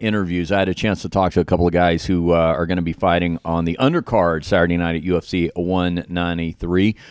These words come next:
Uh, Gian Vellante, he's gonna be taking on Anthony the Hippo Perosh, and then also a Trent Cotney sponsored fighter, Danny Martinez. Uh, talk to both those guys, uh, coming up next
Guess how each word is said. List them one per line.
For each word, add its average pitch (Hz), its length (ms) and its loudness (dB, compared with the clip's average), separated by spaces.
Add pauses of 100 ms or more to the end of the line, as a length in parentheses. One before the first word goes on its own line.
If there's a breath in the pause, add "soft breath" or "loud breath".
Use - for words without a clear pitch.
(140 loud breath)
Uh, 104 180 4
Gian 156 320 0
Vellante, 127 540 0
he's 113 180 -6
gonna 104 180 -4
be 95 120 -6
taking 104 300 -2
on 98 200 -2
Anthony 101 540 -6
the 85 120 -2
Hippo 101 400 -4
Perosh, 107 520 2
and 120 120 0
then 120 80 2
also 151 520 2
a 143 40 0
Trent - 300 -6
Cotney 170 400 -4
sponsored 87 600 -6
fighter, 90 400 0 (320 loud breath)
Danny 120 300 2
Martinez. 110 880 0
Uh, 92 260 0
talk 101 260 -2
to - 100 -12
both 98 220 -2
those 104 200 0
guys, 87 500 2
uh, 82 220 0
coming 110 240 0
up 95 160 0
next 101 540 0